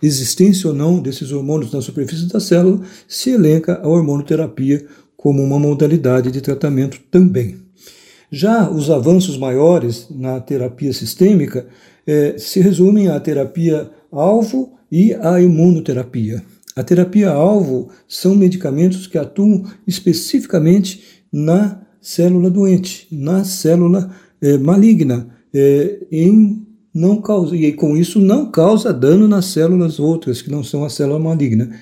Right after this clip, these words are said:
diferentemente da quimioterapia, que atua tanto nas células malignas quanto nas células que se multiplicam rapidamente no corpo.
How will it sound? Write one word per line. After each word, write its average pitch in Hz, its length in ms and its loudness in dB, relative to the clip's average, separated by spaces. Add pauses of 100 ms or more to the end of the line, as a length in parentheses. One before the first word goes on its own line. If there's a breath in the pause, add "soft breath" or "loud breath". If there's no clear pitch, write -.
(140 loud breath)
diferentemente 170 800 2
da 160 160 -2
quimioterapia, 196 1080 0 (340 loud breath)
que - 120 -4
atua 135 380 0
tanto 190 300 0
nas 160 160 0
células 135 360 -4
malignas 196 500 2
quanto 190 240 0
nas 190 160 2
células 170 400 2
que - 100 -16
se 185 100 0
multiplicam 156 600 -2
rapidamente 139 720 0
no 143 100 -2
corpo. 113 500 -4